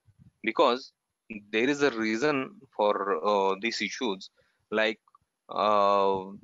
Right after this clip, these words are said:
if you are not using hana database, okay, to run your S A P platform, probably you are using S Q L or Oracle database or any, any other third party, uh, database.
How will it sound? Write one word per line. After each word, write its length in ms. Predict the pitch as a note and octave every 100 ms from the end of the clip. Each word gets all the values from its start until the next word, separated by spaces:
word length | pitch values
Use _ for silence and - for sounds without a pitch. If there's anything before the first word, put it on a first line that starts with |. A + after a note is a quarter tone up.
| _ -
if 180 | B2+ -
you 60 |
are 100 | E3
not 180 | C#3+ C#3+
using 360 | E3 C#3 C#3+ C#3
hana 280 | A2 A2+ B2
database, 600 | A2 A2 G2 E2+ - - _ _ _ - -
okay, 160 | B2 B2
to 100 | A2
run 200 | G#2+ A2
your 260 | A2 A2 G#2
S 160 | F#2
A 60 | A2
P 120 | A2+
platform, 480 | A2 G#2 - A2 G2+ - - -
probably 400 | G#2+ A#2+ C3+ D#3
you 220 | D3 C3
are 100 | C3
using 460 | A2+ A2+ C3 D3 -
S 160 | A2+ -
Q 200 | C3+ C3+
L 80 | C3
or 160 | B2+
Oracle 380 | G#2 G#2+ A2 B2+
database 400 | A2+ A#2+ C#3 C#3+
or 160 | C#3 C3
any, 320 | A#2+ B2+ -
any 200 | A2+ B2+
other 240 | A#2+ A2+ D#3 - - _ -
third 220 | B2 B2
party, 440 | A2+ G#2 G#2+ G#2 -
uh, 160 | G2+ G2
database. 480 | F#2+ F#2 F2+ F2 -